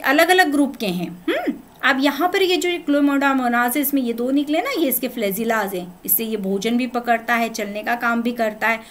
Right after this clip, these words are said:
और इसकी पूरी एक कोशिका इसके सारे mechanism, जो इसकी क्रियाविधि होती है, वो complete करती है। ऐसे ही Spirogyra है। Spirogyra की खासियत क्या है कि इसमें chloroblast होता है। ये वाला जो आप line देख रहे हैं ना, ये इसका हरित लवक है, इससे अपना खाना भी स्वयं बनाता है।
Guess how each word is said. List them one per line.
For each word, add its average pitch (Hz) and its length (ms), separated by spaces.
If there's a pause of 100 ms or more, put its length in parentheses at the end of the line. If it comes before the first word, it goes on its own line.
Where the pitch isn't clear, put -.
(160)
और 254 100
इसकी 269 180
पूरी 311 300
एक 302 160
कोशिका 277 320
इसके 269 180
सारे 247 260
mechanism, 226 500
जो 220 140
इसकी 220 220
क्रियाविधि 208 480
होती 226 200
है, 508 60
वो - 120
complete 180 400
करती 165 340
है। 190 200 (440)
ऐसे 202 260
ही 269 120
Spirogyra 285 680
है। 262 200 (340)
Spirogyra 302 680
की 320 80
खासियत 294 400
क्या 294 180
है 233 180
कि 247 140
इसमें 262 460 (220)
chloroblast 302 600
होता 254 200
है। 233 140
ये 233 100
वाला 254 220
जो 262 160
आप 240 260
line 240 220
देख 285 200
रहे 302 120
हैं 320 80
ना, 494 300 (260)
ये 269 160
इसका 247 240
हरित 233 280
लवक 233 300
है, 214 60
इससे 214 180
अपना 233 200
खाना 220 300
भी 220 100
स्वयं 196 300
बनाता 190 380
है। 143 120